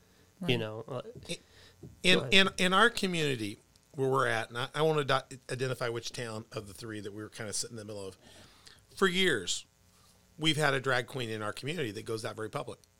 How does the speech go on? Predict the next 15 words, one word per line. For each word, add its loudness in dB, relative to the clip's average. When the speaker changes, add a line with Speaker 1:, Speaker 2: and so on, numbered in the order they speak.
Speaker 3:
very 4
public. -4
I 0
have 2
spent 2
many 4
days 2
in 2
a -2
coffee 2
shop 4
having -2
coffee 0
or 0
pie, 0